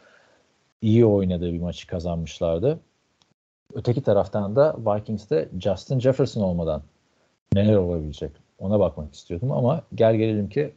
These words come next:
Justin Fields sağ el baş parmağından sakatlandı. B-, bütün maçın seyri değişti açıkçası. Vikings çok kısıtlı bir hücumdu.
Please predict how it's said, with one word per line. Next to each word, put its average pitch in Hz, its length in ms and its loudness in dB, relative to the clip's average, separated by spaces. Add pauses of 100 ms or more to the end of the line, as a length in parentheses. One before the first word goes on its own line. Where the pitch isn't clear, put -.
Justin 104 360 -2
Fields 135 420 -6 (1080)
sağ 123 420 6
el 131 140 4 (200)
baş 110 300 0
parmağından 113 540 0
sakatlandı. 98 800 -2 (1500)
B-, 127 380 -4
bütün 139 220 0
maçın 139 380 -2 (140)
seyri 123 420 0
değişti 107 460 -2 (200)
açıkçası. - 600 -10 (300)
Vikings 113 380 2
çok 139 240 -2
kısıtlı 98 540 -6
bir 85 80 -2
hücumdu. 85 600 -2